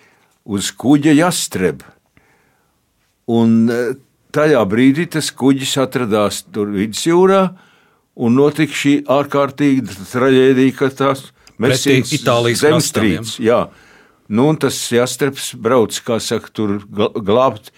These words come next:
Speaker 1: iespēja robežās visus tos zemstrītē, trīcē cietušos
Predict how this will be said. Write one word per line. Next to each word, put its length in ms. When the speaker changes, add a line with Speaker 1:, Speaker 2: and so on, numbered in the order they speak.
Speaker 1:
iespēja 440
robežās 520
visus 240
tos 240
zemstrītē, 680
trīcē 540
cietušos 760